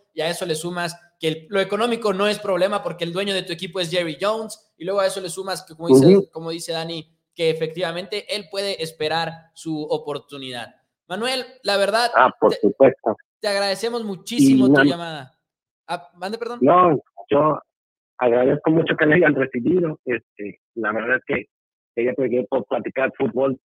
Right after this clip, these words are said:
Speaker 2: y de los Cowboys lo que quieran. Y no solo, no solo de los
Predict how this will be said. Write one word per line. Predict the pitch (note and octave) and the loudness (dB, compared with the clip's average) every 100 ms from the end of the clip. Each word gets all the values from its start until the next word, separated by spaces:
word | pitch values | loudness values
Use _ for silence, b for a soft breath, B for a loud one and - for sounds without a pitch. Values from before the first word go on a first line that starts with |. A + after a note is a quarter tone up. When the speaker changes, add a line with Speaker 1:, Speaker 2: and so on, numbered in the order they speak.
| _ | _
Speaker 2:
y | B2+ A2+ | -6 -2
de | G#2+ G#2 | -2 -2
los | G2 | -4
Cowboys | - A#2 C3 C#3+ | -4 -4 -2 -2
lo | A#2+ F#2+ | -2 -4
que | G2+ | -4
quieran. | - B2 A2+ G#2+ | -4 -2 -2 -4
Y | B2+ | -2
no | C3+ E3+ E3+ | -2 -2 -2
solo, | E3 D#3 D#3 B2 _ _ _ _ _ _ - | -2 0 2 0 _ _ _ _ _ _ -4
no | E3 | -2
solo | F3+ E3 D#3+ | 0 2 2
de | C3 | 2
los | B2+ | 0